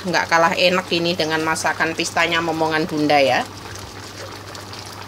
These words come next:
Nah, ini dia. Ini semuanya kan su-, tahu cepet. Eh, telurnya sudah Bunda goreng, labu siamnya juga sudah empuk ini.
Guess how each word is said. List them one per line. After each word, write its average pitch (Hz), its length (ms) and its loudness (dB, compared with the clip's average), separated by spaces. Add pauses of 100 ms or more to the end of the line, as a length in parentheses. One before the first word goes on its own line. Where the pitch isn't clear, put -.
(1800)
Nah, 151 720 2 (400)
ini 220 320 2
dia. 180 880 6 (1600)
Ini 196 240 0
semuanya 208 400 6
kan 254 160 4
su-, 254 160 0
tahu 202 560 4
cepet. 196 800 4 (200)
Eh, 175 320 4
telurnya 196 480 6
sudah 185 240 4
Bunda 175 240 4
goreng, 170 640 4
labu 170 240 2
siamnya 175 480 0
juga - 400 0
sudah 160 400 0 (720)
empuk 160 480 0
ini. 156 480 2